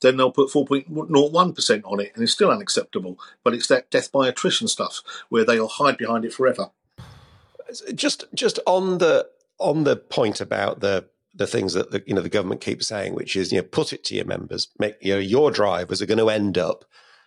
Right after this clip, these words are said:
Speaker 2: on this deal earning sixty-five thousand pounds a year for a four-day week. And there's a lot of stuff on social media saying that's just not right. Um, but it does sound, I mean, there are some drivers who are on,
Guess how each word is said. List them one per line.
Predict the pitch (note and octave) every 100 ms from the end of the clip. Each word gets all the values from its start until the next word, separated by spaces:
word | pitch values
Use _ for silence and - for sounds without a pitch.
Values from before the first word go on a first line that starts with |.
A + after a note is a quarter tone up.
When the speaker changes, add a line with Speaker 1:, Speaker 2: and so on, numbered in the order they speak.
| _ _
Speaker 2:
on | C#3 C#3
this | A#2+ -
deal | F#2+ F2+ F2+
earning | F#2+ F#2 F#2+
sixty-five | E2+ - - A#2 G#2 G2 G2
thousand | G2 F#2+ F#2+
pounds | F2 F#2 E2+ - - F#2+
a |
year | F#2 D#2+ -
for | E2+
a |
four-day | E2+ F#2 E2+ E2+ D#2+
week. | D#2 D2+ - - _ _ _ _ _ _ _ -
And | A#2 G#2+ G#2 G2 - -
there's | B2+ A#2+
a |
lot | A2+ B2 C3 B2+ A#2+
of |
stuff | - A2 F#2+
on | E2+
social | F2+ F2+ - F2
media | F2+ F2 E2
saying | - E2 F2 - _
that's | F2 F#2 G#2 - -
just | - F#2+ - F2+
not | F2 F2 -
right. | F#2 F2 A2 D3+ - - - - - _
Um, | B2 C3 B2+ C3 - _ _ _ -
but | C#3
it | D3+ -
does | A3 A3
sound, | - F3+ - D3+ C#3 -
I |
mean, | D3+
there | D3+ E3
are | E3
some | - - F#3 C#3 - C#3
drivers | F2+ - F#2+ A2 G#2
who | A#2 A#2+
are | C3+ A#2+
on, | B2 A#2+ A#2